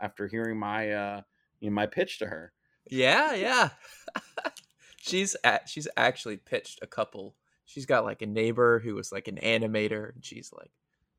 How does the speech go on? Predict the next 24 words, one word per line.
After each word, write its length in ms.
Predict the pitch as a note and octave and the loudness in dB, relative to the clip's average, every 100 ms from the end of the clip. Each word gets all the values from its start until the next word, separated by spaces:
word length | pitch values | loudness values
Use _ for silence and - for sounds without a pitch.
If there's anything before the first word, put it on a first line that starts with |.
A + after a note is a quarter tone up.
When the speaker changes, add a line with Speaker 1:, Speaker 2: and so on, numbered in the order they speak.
| _ | _
Speaker 2:
"You 80 | D3+ | -10
gotta 200 | D#3+ E3 | -8 -6
help 260 | E3 D#3+ | -6 -4
him 180 | E3+ E3 | -2 -4
upload 440 | D#3 - D#3 D3 D3+ | -4 -6 -4 -4 -4
N 100 | D3 | -8
F 160 | C#3 | -10
Ts." 400 | - D#3 C3+ A2+ | -8 -4 -4 -4
So 360 | - A2 G#2 G#2 _ _ - | 0 0 0 -8 _ _ -4
maybe, 460 | C3 D#3+ F3+ F3+ F3 | 4 6 6 6 6
uh, 180 | F3 E3 | 6 6
Speaker 1:
<laughs> 0 | |
Speaker 2:
maybe 220 | E3 E3 | 2 0
send 220 | - D#3+ | -2 0
him 100 | D3+ | 2
your 160 | D3 D3 | 2 4
way. 220 | A#2+ - - _ _ - | 2 0 -12 _ _ 4
Speaker 1:
There 220 | B2+ C3 | 6 8
you 60 | C3+ | 8
Speaker 2:
A-, 20 | |
Speaker 1:
go. 80 | F3+ | 8
Speaker 2:
and 220 | F3 E3+ | 8 6
what's, 240 | - - | 2 4
uh, 240 | A3+ G3 | 6 6